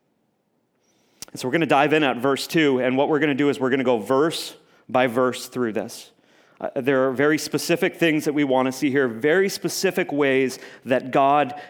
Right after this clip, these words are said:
gives us hope. And the first way, the first way that he gives us hope through this psalm is found right in verse two.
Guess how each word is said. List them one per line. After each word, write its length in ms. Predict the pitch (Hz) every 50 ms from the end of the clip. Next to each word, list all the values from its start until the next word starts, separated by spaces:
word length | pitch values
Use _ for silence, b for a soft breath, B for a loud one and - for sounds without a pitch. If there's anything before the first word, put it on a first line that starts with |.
| - 147
gives 300 | 117 135 143 135 120 135
us 160 | 123 110 -
hope. 380 | - 147 135 123 117 - - - - b b b b b b b b b b -
And 100 | 123 120
the 60 | 120
first 360 | - - 196 226 247 - -
way, 400 | 175 160 135 127 135 160 160 - - - - _
the 80 | - 127
first 320 | - 190 214 226 214 -
way 160 | 180 180 160
that 140 | 156 156 131
he 120 | 147 165 147
gives 340 | 123 117 165 180 165 151 170
us 160 | 185 147 -
hope 400 | - 180 185 175 151 - - B B B B B B B B B
through 200 | - - 160 160
this 160 | 151 156 156 156
psalm 400 | - - 156 156 156 156 156 143
is 160 | 131 147 -
found 300 | - 170 156 160 156 143
right 160 | 156 156 160
in 160 | 165 156 147
verse 260 | 131 156 156 - -
two. 400 | - - - 196 190 170 131 110